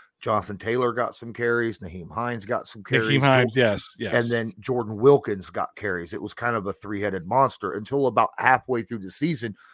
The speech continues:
Speaker 1: when the Colts were like, "This Jonathan Taylor dude's kinda special.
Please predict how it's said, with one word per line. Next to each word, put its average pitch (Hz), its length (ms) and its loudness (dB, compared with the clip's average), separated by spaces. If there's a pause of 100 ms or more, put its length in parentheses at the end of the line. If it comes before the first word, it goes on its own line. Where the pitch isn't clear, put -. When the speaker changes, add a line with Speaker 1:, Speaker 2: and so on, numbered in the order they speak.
(200)
Speaker 1:
when 117 160 -4
the 113 80 -4
Colts 147 320 2
were 135 80 2
like, 113 240 2 (800)
"This 127 160 -6
Jonathan 127 460 -2
Taylor 110 340 0
dude's 92 260 -6
kinda 95 240 -8
special. - 560 -8